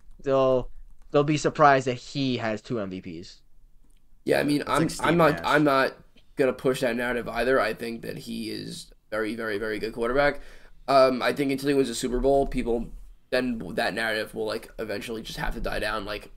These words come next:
Speaker 2: he's got a Super Bowl and two, and two M V Ps. Like, that's a legitimate Hall of Fame career in itself. Like, ten times out of ten, no matter what.
Speaker 1: Mm-hmm.
Speaker 3: Yeah,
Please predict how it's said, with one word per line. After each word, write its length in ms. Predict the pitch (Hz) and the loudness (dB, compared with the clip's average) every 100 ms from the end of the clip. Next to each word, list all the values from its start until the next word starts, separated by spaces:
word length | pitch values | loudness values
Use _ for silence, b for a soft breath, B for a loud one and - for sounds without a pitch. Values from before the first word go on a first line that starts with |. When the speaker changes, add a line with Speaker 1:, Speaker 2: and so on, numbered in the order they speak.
| - | -16
Speaker 2:
he's 160 | 113 | -6
got 120 | 120 | -4
a 40 | 113 | -2
Super 200 | 123 113 | -2 -2
Bowl 180 | 113 110 | -2 -2
and 80 | 117 | -4
two, 220 | 120 110 - | -6 -6 -4
and 160 | 113 117 | -6 -4
two 140 | 135 | 0
M 80 | 117 | 0
V 100 | 110 | 0
Ps. 260 | 107 117 110 | -4 -6 -4
Like, 260 | 107 92 - b b b b | -6 -6 -6 b b b b
that's 200 | - 131 | 2 2
a 60 | 135 | 4
legitimate 400 | 127 120 120 110 | 2 4 2 2
Hall 160 | 120 110 | 0 0
of 60 | |
Fame 160 | 123 113 | -2 -6
career 260 | 113 117 107 | -4 -2 -2
in 60 | |
itself. 400 | 101 - 107 - | -2 -2 -4 -4
Like, 140 | - - - - _ _ _ - | -12 -12 -16 -18 _ _ _ -8
ten 120 | 120 | -6
times 240 | 123 113 | -6 -4
out 80 | 117 | -4
of 80 | 110 | -2
ten, 180 | 113 98 | -4 -4
no 80 | |
matter 180 | 90 92 | -6 -4
what. 300 | 82 73 - - _ _ _ - | -6 -6 -10 -16 _ _ _ -14
Speaker 1:
Mm-hmm. 240 | 113 104 101 _ - _ _ _ _ | -12 -12 -14 _ -20 _ _ _ _
Speaker 3:
Yeah, 220 | 80 73 | -16 -14